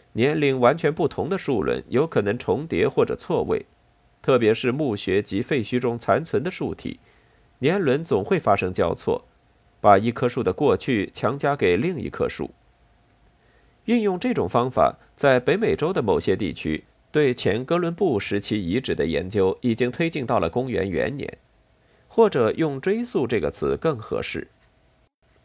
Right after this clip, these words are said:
不能具体到公元纪年中任何一个绝对日期的年代序列被称为红泛年表，即只能断定这件文物比那一件早一年或者晚一年，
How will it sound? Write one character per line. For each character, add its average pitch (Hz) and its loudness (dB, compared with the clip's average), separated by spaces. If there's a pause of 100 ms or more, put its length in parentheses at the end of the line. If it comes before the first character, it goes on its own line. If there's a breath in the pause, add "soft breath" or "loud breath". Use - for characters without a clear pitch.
(680 soft breath)
不 240 4
能 151 0
具 190 -4
体 - -4
到 110 4
公 190 -2
元 127 0
纪 156 -6
年 101 -2
中 127 0
任 190 -2
何 110 0
一 101 -4
个 101 0
绝 95 0
对 147 -2
日 127 -4
期 - -6
的 98 -2
年 90 -2
代 113 0
序 131 -4
列 80 0
被 104 2
称 117 -6
为 85 2
红 76 -4
泛 156 -2
年 73 -4
表， 62 -4 (580 soft breath)
即 113 4
只 110 2
能 107 0
断 151 0
定 120 0
这 143 -4
件 113 -2
文 80 2
物 117 2
比 90 0
那 170 -2
一 107 -4
件 107 2
早 60 2
一 156 -6
年 95 -2
或 135 0
者 113 0
晚 101 -2
一 165 -6
年， 69 -6